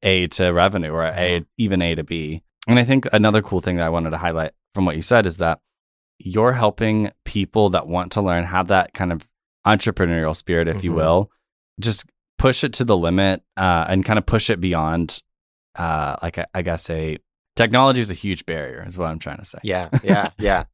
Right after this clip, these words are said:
Speaker 1: And I've already run into that just in my limited knowledge of,
Speaker 2: Mm-hmm.
Speaker 1: uh, certain tech systems and, and things like that. And technology is growing so fast that if you have people that can keep up,
Speaker 2: Yeah.
Speaker 1: like, you are,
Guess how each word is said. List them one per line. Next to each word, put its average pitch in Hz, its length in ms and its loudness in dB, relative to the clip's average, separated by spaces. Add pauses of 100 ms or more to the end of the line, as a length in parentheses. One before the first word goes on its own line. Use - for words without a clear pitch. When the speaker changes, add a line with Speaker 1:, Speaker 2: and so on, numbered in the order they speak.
Speaker 1:
And 110 200 4
I've 123 320 4
already 101 200 4
run 95 180 2
into 92 220 -2
that 90 320 2
just 92 260 -6
in 95 100 -4
my 87 160 -2
limited 82 340 -6
knowledge 80 400 -6
of, 78 280 -12 (140)
Speaker 2:
Mm-hmm. 95 120 -14
Speaker 1:
uh, 78 360 -2
certain 85 300 -6
tech - 200 -6
systems 82 560 -4
and, 80 240 -6 (280)
and 90 120 -2
things 95 160 2
like 87 140 -4
that. 104 120 -2
And 95 100 -6
technology 90 400 0
is 85 100 -8
growing 90 220 0
so 90 120 -2
fast 82 540 0
that 87 200 0
if 90 140 -2
you 98 120 -4
have 101 140 0
people 92 240 -4
that 76 140 -4
can 87 180 -4
keep - 240 -8
up, 85 280 -2 (140)
Speaker 2:
Yeah. 90 160 -10 (120)
Speaker 1:
like, 80 380 -2 (320)
you 92 460 2
are, 78 280 2